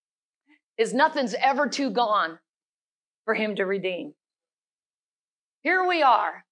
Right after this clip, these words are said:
All of us can felt like we were gone too far. And we have an opportunity.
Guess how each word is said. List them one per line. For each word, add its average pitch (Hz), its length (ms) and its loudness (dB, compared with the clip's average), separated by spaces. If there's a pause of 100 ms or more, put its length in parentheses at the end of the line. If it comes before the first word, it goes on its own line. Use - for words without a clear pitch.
(140)
All 339 200 8
of 254 100 4
us - 160 -2
can 240 200 -2
felt 233 300 2
like 208 240 0
we 240 160 2
were 214 120 4
gone 214 300 6
too 220 180 -6
far. 196 460 4 (1500)
And 262 280 2 (420)
we 302 200 2
have 311 260 4
an 262 100 6
opportunity. 240 840 2